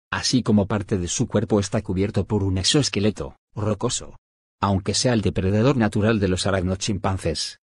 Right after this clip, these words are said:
se puede intuir que Kyber no ha conseguido A D N de esta especie para el Nemetrix,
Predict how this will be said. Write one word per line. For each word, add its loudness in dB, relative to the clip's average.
se -4
puede 0
intuir 0
que -2
Kyber 0
no 2
ha 0
conseguido 2
A 2
D 2
N 2
de 0
esta 2
especie 2
para -2
el 0
Nemetrix, -2